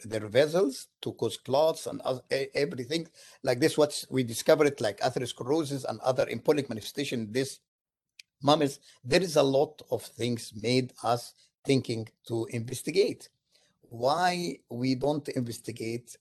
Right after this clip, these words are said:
these mummies to know more about the origin of this virus? Maybe we will discover this virus and the origin of this virus, the mutation, what we can learn from the expected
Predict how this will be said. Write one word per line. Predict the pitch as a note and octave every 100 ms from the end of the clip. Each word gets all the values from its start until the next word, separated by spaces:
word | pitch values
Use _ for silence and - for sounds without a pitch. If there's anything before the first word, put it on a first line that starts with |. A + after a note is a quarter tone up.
| _
these | G#2 A#2+ -
mummies | F3 D#4 - - - -
to | C#3
know | C3+ D3 D3 D3 B2
more | C#3+ A3 B3 F3 -
about | C3 B2 C3+ B2 B2 - - _
the | B2+ B2
origin | F#3 G3+ B2 G#2+
of | F#2+
this | F#2+ F#2
virus? | F2 F2+ - - - - -
Maybe | D3 A3+ B2+ A2
we | A2+
will | G#2+
discover | A2 - A#2
this | G2 G#2+ G2
virus | G#2 G#2+ G#2 - -
and | - A2
the | -
origin | A#3 D#3+ A2+
of | F#2+
this | F#2
virus, | F#2+ G2+ - A#2
the | A2
mutation, | A#2+ A#2+ D3 C#3 G#2 G#2
what | C#3+ -
we | C#3 - _ _ -
can | C3+
learn | C3 C3 A#2+
from | - A#2+ A2+
the | A2
expected | - - - C#3+ - A#2